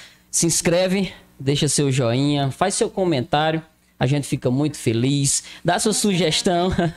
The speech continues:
<laughs> manda sua pergunta pra cá. Aproveita e compartilha,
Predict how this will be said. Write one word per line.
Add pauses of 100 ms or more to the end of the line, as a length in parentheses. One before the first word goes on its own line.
(260)
<laughs>
manda
sua
pergunta
pra
cá.
Aproveita
e
compartilha,